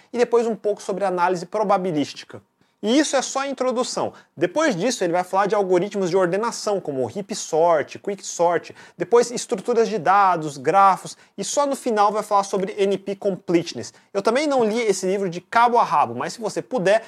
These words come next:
vai cobrir bastante coisa importante, mesmo não estando no mesmo nível do Knuth.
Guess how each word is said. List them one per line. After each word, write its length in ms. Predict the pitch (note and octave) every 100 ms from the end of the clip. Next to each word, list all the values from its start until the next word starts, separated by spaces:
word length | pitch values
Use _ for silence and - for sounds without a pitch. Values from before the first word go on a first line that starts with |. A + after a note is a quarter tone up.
| -
vai 100 | F3+
cobrir 260 | F#3 F#3+ F#3
bastante 440 | F3 - C#4+ C4
coisa 280 | - A3+ G#3+
importante, 600 | G3+ A3+ G3 D#3 A2 -
mesmo 320 | G#3 C#4+ B3+
não 140 | C4 A#3+
estando 300 | - G#3 G#3+
no 100 | A3
mesmo 300 | G3 G3 A#3+
nível 280 | F#3+ F#3+
do 120 | G3 -
Knuth. 500 | B3+ G3+ C3 -